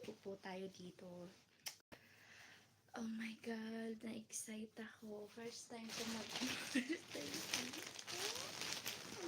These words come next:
Oh my God, malaki-laki. Wala atang ano yung ano, walang, ang tawag dito? Wala atang budget yung Shein, kaya plinastic niya na lang to. <laughs> Ayan,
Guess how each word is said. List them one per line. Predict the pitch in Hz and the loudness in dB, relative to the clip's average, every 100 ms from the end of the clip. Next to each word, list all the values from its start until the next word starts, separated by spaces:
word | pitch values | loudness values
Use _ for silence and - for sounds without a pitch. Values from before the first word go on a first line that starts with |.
| - - - - - - - - - 233 | -2 0 2 2 2 0 0 -2 -2 -2
Oh | 220 | -2
my | 233 | -4
God, | 208 202 190 180 | -4 -4 -2 2
malaki-laki. | 202 214 226 208 190 190 180 - - - | 4 4 4 2 0 -4 -4 -6 -10 -4
Wala | 214 214 214 | -2 0 -2
atang | 214 220 208 208 | -4 -6 -6 -4
ano | 202 196 | -4 -2
yung | 196 190 190 196 | -2 -2 -4 -2
ano, | 175 165 165 165 - _ - - - - - 196 | -2 0 -2 -6 -20 _ -20 -20 -20 -20 -16 -4
walang, | 202 196 185 185 185 185 185 185 - - - - - | 0 0 0 -2 -4 -6 -6 -6 -10 -12 -20 -20 -12
ang | 196 202 _ - | -8 -8 _ -2
tawag | 220 220 220 220 | -2 -2 -2 -2
dito? | 226 269 285 - - - 220 | -2 -8 -10 -14 -20 -6 4
Wala | 226 | 4
atang | 233 240 214 | 6 2 2
budget | 202 196 196 196 | 2 4 2 0
yung | 190 190 | -2 -4
Shein, | - 190 190 170 170 170 | -6 -8 -6 -6 -6 -4
kaya | 185 175 170 | 0 0 2
plinastic | 196 190 175 - - 196 - | 2 2 2 0 0 -2 -2
niya | 175 175 | -4 -2
na | |
lang | 180 - 190 - | -2 -4 -8 -2
to. | |
<laughs> | - - - - - 294 - - - - - - - - - - - - - - - - - - | -2 -2 -6 4 6 8 4 -2 -2 0 2 4 4 2 0 0 0 0 0 2 4 4 4 4
Ayan, | 214 196 202 220 214 214 214 | 4 2 2 4 4 4 4